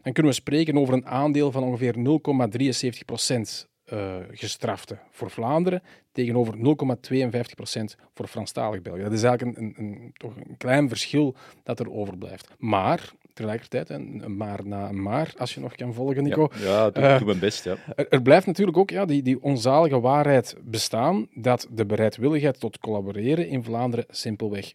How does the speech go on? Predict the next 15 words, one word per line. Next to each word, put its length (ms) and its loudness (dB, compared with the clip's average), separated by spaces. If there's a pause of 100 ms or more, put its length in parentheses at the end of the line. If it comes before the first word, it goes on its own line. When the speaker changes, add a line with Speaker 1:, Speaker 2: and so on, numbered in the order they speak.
(140)
Speaker 1:
groter 480 0
was. 380 -14 (120)
Hè, 160 -10
aangezien 580 -2
volgens 260 -6
de 60 -8
letter 220 2
van 140 2
de 100 2
wet 200 2
het 180 -14
lidmaatschap 560 -6
van 140 -6
een 120 -2
Duitsgezinde 720 2